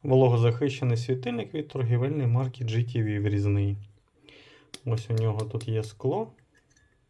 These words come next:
Ось таке ось виглядає.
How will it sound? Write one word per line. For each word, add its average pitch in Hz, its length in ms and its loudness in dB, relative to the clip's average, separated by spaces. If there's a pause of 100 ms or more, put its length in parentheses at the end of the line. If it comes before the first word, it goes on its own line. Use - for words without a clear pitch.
(1400)
Ось 120 380 -2
таке 110 580 -8 (140)
ось - 200 -20 (300)
виглядає. 107 1000 -4